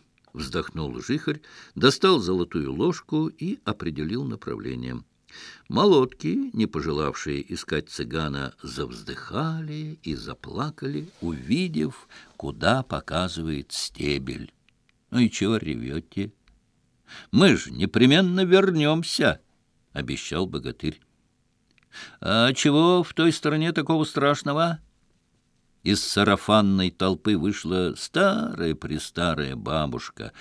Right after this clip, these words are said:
Жила она долго и говорила поэтому вполне уверенно. "Лучше бы я, добрые молодцы, вас удавила своими руками, чем отпускать в те края, в злочародейный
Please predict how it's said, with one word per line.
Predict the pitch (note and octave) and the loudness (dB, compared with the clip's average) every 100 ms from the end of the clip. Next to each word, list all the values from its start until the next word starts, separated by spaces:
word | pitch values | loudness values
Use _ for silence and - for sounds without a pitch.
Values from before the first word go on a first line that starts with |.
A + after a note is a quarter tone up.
| - - | -20 -10
Жила | F2 B2+ F#3+ F#3+ | 4 6 8 6
она | F#3 E3 | 4 2
долго | A2+ C#3+ C#3 C3 B2+ | 4 4 4 2 0
и | C3 A#2+ | 0 0
говорила | G#2+ B2 F#3 E3+ | 2 2 2 0
поэтому | D#3 D3+ D3 C3+ C3 | 0 -2 -2 -2 -4
вполне | - D#2 D#2 F#2+ | -4 -2 0 0
уверенно. | A#2+ A#1+ B1 D2 C#2 C2 B1+ - _ _ _ _ _ _ _ _ _ | -2 -4 -4 -2 -2 -4 -6 -10 _ _ _ _ _ _ _ _ _
"Лучше | D#2+ G2 D3 G#3+ - - | 2 8 8 8 2 -4
бы | D3 C#3+ | -2 0
я, | C3+ C#3 | 0 0
добрые | F2+ C#3 C3+ A#2 A2+ | 0 -2 0 -4 -2
молодцы, | A2 F#2 C3+ D#3+ C3+ - - - C2+ A#1+ _ _ _ _ | 0 0 0 0 -4 -8 -10 -8 -8 -12 _ _ _ _
вас | - E2+ B2+ - | -2 4 4 4
удавила | B2 A2+ A#2 D#3+ F#3 E3 | 4 6 6 4 2 0
своими | - C#3 C#3 | -2 -4 -4
руками, | B2+ B2 - E2+ F2+ D2 | -2 -2 -2 0 2 0
чем | B1 - C#2 | -4 -6 -6
отпускать | C2+ - C2+ - - D#2+ - | -6 -8 -10 -8 -6 -6 -8
в | - | -8
те | D2 | -6
края, | - - A#1 C2 A#2 C3+ - _ _ _ _ _ _ _ _ | -4 -6 -4 0 0 -2 -10 _ _ _ _ _ _ _ _
в | E2+ | -8
злочародейный | E2+ D#2 A2 B2 - G#2+ G2+ D#2 F#2+ A#2+ A2+ G#2 G#2+ G2 D#2+ | -4 4 6 6 4 2 2 4 4 4 4 2 0 -2 -6